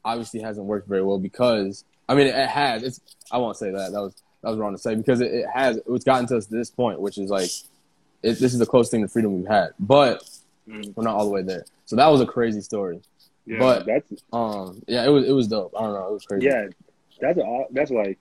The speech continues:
Speaker 2: that's for, for people that really, honest, D Smoke, D Smoke's a great artist. He kinda actually kinda
Speaker 1: <laughs>
Speaker 2: propelled onto the scene in twenty twenty, to be honest. Like, he really kinda late two thousand nineteen, twenty twenty, kinda, like, propelled himself onto the scene with that album he dropped. It was really dope.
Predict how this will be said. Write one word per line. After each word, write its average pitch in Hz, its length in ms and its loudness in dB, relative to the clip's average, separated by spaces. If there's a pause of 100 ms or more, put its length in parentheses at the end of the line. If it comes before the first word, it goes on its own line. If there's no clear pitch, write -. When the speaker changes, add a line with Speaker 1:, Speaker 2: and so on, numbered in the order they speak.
Speaker 2:
that's 131 120 -4 (920)
for, 170 160 -2 (240)
for 147 100 -2
people 240 280 6
that 147 180 8
really, 127 240 4
honest, 135 500 0
D 147 140 4
Smoke, 151 340 2 (260)
D 127 120 -4
Smoke's 139 260 -4
a 107 80 0
great 110 240 0
artist. 107 360 0
He 110 80 -2
kinda 160 220 -2
actually 135 360 0
kinda 131 220 -4
Speaker 1:
<laughs> - 0 -
Speaker 2:
propelled 107 520 -2 (120)
onto 123 280 0
the 107 140 -2
scene 120 340 -6
in 98 120 -18
twenty 107 300 -10
twenty, 101 280 -14
to 92 120 -20
be 92 120 -20
honest. 95 400 -10
Like, 92 240 -10 (380)
he 107 100 -2
really 113 280 4
kinda 107 260 -4
late 113 280 -2
two 110 120 -6
thousand 110 320 -4
nineteen, 104 320 -6
twenty 107 220 -10
twenty, 101 240 -10
kinda, 123 300 -8
like, 101 100 -8
propelled 104 320 -8
himself 107 300 -8
onto 107 260 -10
the - 80 -10
scene 110 160 -12
with 101 100 -10
that 92 140 -8
album 101 280 -4
he 92 60 -20
dropped. 95 280 -8
It 95 60 -16
was 92 100 -18
really 101 200 -2
dope. 92 340 -8